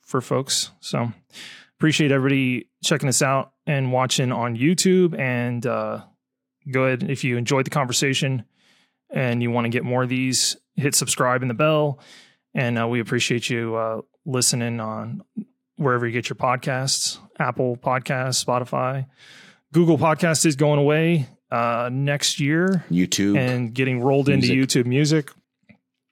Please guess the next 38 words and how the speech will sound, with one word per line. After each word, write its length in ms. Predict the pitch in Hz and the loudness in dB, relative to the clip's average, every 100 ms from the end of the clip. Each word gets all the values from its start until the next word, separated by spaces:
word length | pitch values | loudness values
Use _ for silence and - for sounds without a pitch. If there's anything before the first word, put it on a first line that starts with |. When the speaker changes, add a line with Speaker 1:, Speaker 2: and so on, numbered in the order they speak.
| _ | _
Speaker 1:
I 60 | - | 0
don't 100 | 170 | 4
think 100 | 165 | 4
it's 120 | 151 | 4
gonna 160 | 160 139 | 2 2
change 320 | 165 147 131 | 2 0 0
much. 320 | 143 135 - | -2 -2 -6
If 100 | - | -2
you're 100 | 151 | 0
listening 380 | 151 156 156 139 | 2 4 2 2
to 140 | 151 | 4
us 100 | 139 | 2
on 140 | 135 127 | 2 2
Google 240 | 127 123 | 0 2
Podcasts, 440 | 120 120 117 113 - | 0 0 0 0 0
they're 100 | 123 | 0
just 180 | 131 | 0
gonna 160 | - 127 | 0 0
roll 200 | 113 120 | 2 2
the 80 | 113 | 2
R 220 | 120 113 | 0 -2
S 160 | 110 - | 0 0
S 340 | 117 - - - _ _ | 0 -2 -4 -10 _ _
feed 300 | - 139 113 | -2 0 2
right 200 | 120 117 | 2 2
into 160 | 117 | 0
YouTube 280 | 113 107 120 | -2 -2 -2
Music. 320 | 110 104 107 - | -2 -4 -4 -2
So 200 | 110 104 - - - - | -2 -2 -10 -20 -20 -4
it's 240 | 151 - - | -2 0 -2
effectively 520 | - 135 - 113 117 | 0 0 0 0 0
gonna 160 | 110 107 | -2 -2
be 100 | 110 | -2
the 80 | |
same 240 | 107 107 101 | -2 -2 -4
thing. 260 | 110 101 - _ - - - - - _ | -8 -8 -12 _ -20 -20 -20 -20 -20 _
Um, 460 | - 117 117 113 107 _ _ _ _ _ _ _ | -2 0 0 -2 -6 _ _ _ _ _ _ _
yeah, 320 | 165 190 185 | 2 4 2